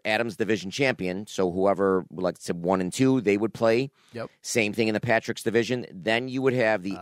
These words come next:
Speaker 1: Adams
Speaker 2: Ah.
Speaker 1: division champion play the Patrick's division champion,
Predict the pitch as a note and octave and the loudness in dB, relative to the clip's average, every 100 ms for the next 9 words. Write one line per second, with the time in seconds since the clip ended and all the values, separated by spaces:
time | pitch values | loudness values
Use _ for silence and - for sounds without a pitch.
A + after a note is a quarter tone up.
0 | - G#2+ B2 B2 B2+ A#2 B2+ B2+ A#2+ B2+ | -2 0 0 0 0 0 0 -2 -4 0
1 | A2+ - A2 B2+ - _ _ _ _ - | 0 0 -2 -4 -8 _ _ _ _ 0
2 | A#2 G2+ - B2 E3+ F#3 B2+ - G2 F#2+ | 2 2 0 0 2 2 -2 0 2 2
3 | F#2+ - F#2 F2 F2 G2 | 0 -2 -2 -2 -4 -6